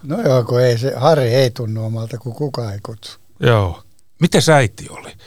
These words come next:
Speaker 2: Kutsuiko se sua
Speaker 1: Kaikki
Speaker 2: Jallikseksi vai
Speaker 1: kutsu Jallikseksi.
Speaker 2: kaikki kutsu
Speaker 1: Joo.
Speaker 2: Jallikseksi? Okei. Sä lähit ekana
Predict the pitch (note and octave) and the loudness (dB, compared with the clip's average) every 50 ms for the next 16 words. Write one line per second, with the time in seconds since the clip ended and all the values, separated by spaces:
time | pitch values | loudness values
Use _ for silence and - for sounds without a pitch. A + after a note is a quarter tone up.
0 | - - - - - C#3+ - - - A#2 - - - C3 - - G#2 F#2+ F#2+ G#2 | -20 -20 -10 -2 -2 -2 0 0 -2 -2 0 0 0 0 2 2 0 2 2 4
1 | G#2+ C3+ C3 A#2+ - - - G#2+ - A2 A#2 G#2+ G#2+ A2+ A2 G#2 G#2+ B2+ A#2+ B2 | 4 4 4 2 0 -4 -4 -4 -4 -4 -2 -2 -2 -4 -6 -4 0 2 2 2
2 | A#2+ G2+ - - - A#2 F#2+ - G#2 G#2+ - - - A#2 A#2 A#2 B2+ B2 A2+ G#2 | 2 0 -4 -6 -8 -8 -8 -8 -12 -12 -10 -10 -8 -8 -6 -4 -4 -4 -4 -4
3 | G#2+ - - - - - - - - - - - - - - - G2 - - B2+ | -6 -10 -14 -14 -14 -18 -18 -18 -20 -20 -20 -20 -14 -6 -6 -6 -4 -2 -2 0
4 | A2 G2 F#2+ - - - - - - - - - - - - - - - - - | 0 0 -2 -8 -14 -20 -20 -18 -16 -14 -14 -14 -14 -14 -14 -16 -16 -18 -18 -20
5 | - - - - - - - - - - F3 F#3+ G#3+ G3 G3 G3+ F#3+ - G#3 - | -20 -20 -20 -20 -20 -20 -14 -6 0 2 4 4 4 4 2 2 2 2 0 0
6 | - - E3+ D#3 A2+ F#2+ F2+ F2+ | 2 2 2 2 2 0 -6 -8